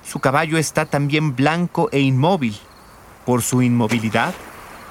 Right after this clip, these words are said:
por las líneas rígidas de su cuerpo, por la tiesura de sus patas, parece,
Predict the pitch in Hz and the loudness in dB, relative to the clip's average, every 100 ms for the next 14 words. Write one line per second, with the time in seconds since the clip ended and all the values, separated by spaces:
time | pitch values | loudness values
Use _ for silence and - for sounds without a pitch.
0 | - 131 131 131 - 131 220 233 202 113 | -2 2 2 0 0 2 4 4 2 -2
1 | 123 165 247 - 139 113 104 101 107 - | -2 0 0 -2 -2 -2 -2 -6 -6 -2
2 | 113 104 - 147 - - - - - 143 | 0 0 -4 -10 -10 -18 -20 -16 -2 0
3 | 139 151 - 156 147 - 277 208 120 - | 2 0 2 2 2 2 2 2 0 -4
4 | 110 - 107 - 147 - - 131 151 135 | -6 -2 -2 0 -6 -4 -2 0 0 0
5 | - | -6